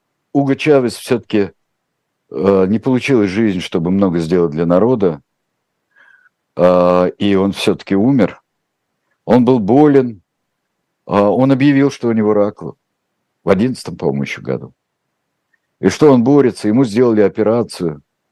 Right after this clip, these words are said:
Мне сделали операцию, ребята, но я держусь. Всё равно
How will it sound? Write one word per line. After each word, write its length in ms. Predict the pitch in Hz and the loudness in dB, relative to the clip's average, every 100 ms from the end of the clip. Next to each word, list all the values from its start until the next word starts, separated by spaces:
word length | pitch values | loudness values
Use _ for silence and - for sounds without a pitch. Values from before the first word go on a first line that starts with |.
| _ | _
Мне 200 | 98 151 | 0 2
сделали 360 | 147 131 147 127 | 2 4 4 6
операцию, 680 | 107 107 107 113 95 - - _ _ _ _ _ - | 2 2 2 2 0 -10 -18 _ _ _ _ _ -10
ребята, 480 | 82 80 92 - - _ _ _ | -4 -2 -2 -6 -20 _ _ _
но 140 | 92 | -2
я 140 | 139 147 | 2 2
держусь. 580 | 113 104 101 69 - _ _ _ _ _ _ _ _ _ _ _ _ _ _ _ _ _ _ _ _ _ _ _ _ _ _ _ _ _ _ _ _ _ _ - | 0 -6 -8 -10 -14 _ _ _ _ _ _ _ _ _ _ _ _ _ _ _ _ _ _ _ _ _ _ _ _ _ _ _ _ _ _ _ _ _ _ -16
Всё 180 | - 151 | 0 4
равно 440 | 156 156 110 - | 4 4 0 -2